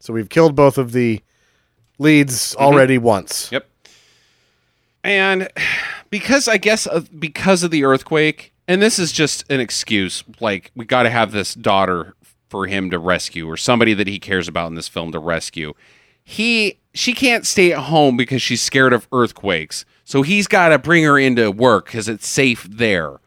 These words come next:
Speaker 1: Yep.
Speaker 2: Which
Speaker 1: It's
Speaker 2: is just shitty writing.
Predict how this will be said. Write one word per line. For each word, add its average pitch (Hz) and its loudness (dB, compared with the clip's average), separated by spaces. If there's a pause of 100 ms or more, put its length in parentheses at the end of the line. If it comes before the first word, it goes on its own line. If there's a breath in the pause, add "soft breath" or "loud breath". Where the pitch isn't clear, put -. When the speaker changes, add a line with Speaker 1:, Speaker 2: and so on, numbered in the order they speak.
(400)
Speaker 1:
Yep. 143 2 (200)
Speaker 2:
Which 180 2
Speaker 1:
It's 196 2
Speaker 2:
is - -4
just 214 2
shitty 170 0
writing. 98 2